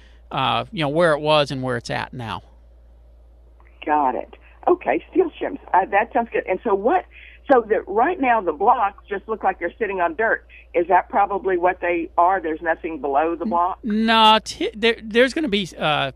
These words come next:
Speaker 1: probably a concrete pad below the dirt.
Speaker 2: Oh,
Speaker 1: And the
Speaker 2: okay.
Speaker 1: blocks are coming up off that.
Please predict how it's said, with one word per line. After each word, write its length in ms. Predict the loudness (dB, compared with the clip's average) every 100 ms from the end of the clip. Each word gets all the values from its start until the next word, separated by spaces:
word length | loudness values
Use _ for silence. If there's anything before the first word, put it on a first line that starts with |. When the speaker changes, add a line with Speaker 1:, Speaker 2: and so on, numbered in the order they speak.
| -4
Speaker 1:
probably 440 | 2 2 2 -2
a 60 | -4
concrete 640 | -2 0 0 -4 -8 -8
pad 460 | -6 -4 -2 -4
below 340 | -6 -2 -2 -2
the 100 | -4
dirt. 420 | -6 -4 -4 -8 -20 -20 -20 -20 -20 -20 -20 -20 0
Speaker 2:
Oh, 220 | 2 2
Speaker 1:
And 120 | 2 0
the 40 |
Speaker 2:
okay. 60 | 2
Speaker 1:
blocks 320 | 4 2 -2
are 80 | -10
coming 340 | -6 -6 -2
up 180 | -4 -2
off 220 | -4 -4 -6
that. 360 | -8 -8 -14